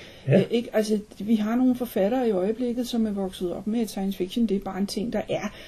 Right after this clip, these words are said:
Speaker 2: Så hvorfor skulle jeg ikke også kunne skrive om det?
Speaker 1: Ja.
Speaker 2: Hvorfor skulle jeg ikke også kunne
Speaker 1: Altså,
Speaker 2: bruge det?
Speaker 1: øh, jeg oplever så til gengæld, øh, nu er det ikke så lang tid siden, jeg sidst var ude og snakke på et bibliotek, øh, men jeg oplever,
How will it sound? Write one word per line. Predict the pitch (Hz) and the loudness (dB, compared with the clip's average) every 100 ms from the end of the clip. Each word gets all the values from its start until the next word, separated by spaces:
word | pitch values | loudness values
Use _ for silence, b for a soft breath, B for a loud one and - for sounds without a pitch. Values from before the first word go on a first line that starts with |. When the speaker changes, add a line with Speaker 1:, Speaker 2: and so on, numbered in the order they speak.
| B | B
Speaker 2:
Så | - | -6
hvorfor | 185 196 | -2 -2
skulle | 247 220 185 | 0 2 2
jeg | 180 | 2
ikke | 202 | 0
også | 196 - | -2 -2
kunne | 240 | -6
skrive | - 180 226 339 | -2 4 8 8
om | 233 131 | 6 0
det? | - - | -4 0
Speaker 1:
Ja. | 190 185 - | 0 0 -6
Speaker 2:
Hvorfor | 185 | -10
skulle | - 311 | 0 4
jeg | 196 | 4
ikke | 233 | 2
også | 233 | 2
kunne | 139 | 6
Speaker 1:
Altså, | 131 151 139 | 8 10 10
Speaker 2:
bruge | 277 | 8
det? | 135 | 10
Speaker 1:
øh, | 123 123 117 | 10 10 10
jeg | 151 | 10
oplever | 208 202 196 170 139 | 10 10 10 10 10
så | 151 | 6
til | 131 135 | 2 4
gengæld, | 127 135 147 123 | 6 6 6 6
øh, | 127 123 120 120 | 6 6 6 6
nu | 135 | 6
er | |
det | 143 | 4
ikke | 131 | 4
så | 135 | 4
lang | 131 135 | 4 2
tid | 139 | 0
siden, | 127 127 | 4 6
jeg | 127 | 6
sidst | 143 139 143 | 4 2 4
var | |
ude | 123 110 139 | 4 6 6
og | |
snakke | 139 - 110 104 123 | 4 2 2 4 2
på | 143 139 | 2 2
et | 131 | 2
bibliotek, | 117 127 113 139 135 B B B B 139 | 2 4 2 2 0 B B B B 6
øh, | 123 120 123 120 | 8 10 10 8
men | 123 135 | 8 8
jeg | 170 | 6
oplever, | 170 202 156 143 156 | 8 8 10 8 6